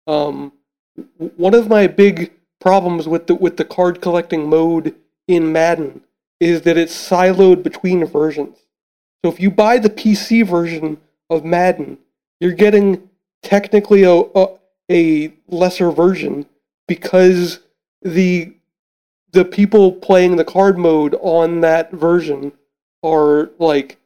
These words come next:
they're not gonna have as many cards because not as many people are playing the game. So what you end up with is a weird market of ha-, ha-, having to pay more for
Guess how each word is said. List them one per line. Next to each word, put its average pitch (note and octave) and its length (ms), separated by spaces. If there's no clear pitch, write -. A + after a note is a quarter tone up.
they're F3 160
not F#3 140
gonna E3 140
have F3 240
as E3+ 80
many D#3+ 200
cards E3 460
because D#3 360
not E3 400
as E3 100
many E3+ 160
people F#3+ 300
are D#3 60
playing D#3+ 300
the D3+ 60
game. D3+ 460
So F3+ 80
what F3 120
you G3+ 120
end G3 200
up G3 200
with D3+ 160
is D3+ 80
a D#3 60
weird E3+ 480
market D#3+ 600
of D3 540
ha-, F3+ 220
ha-, F3 200
having E3+ 300
to E3 80
pay E3 220
more D#3+ 260
for D3 340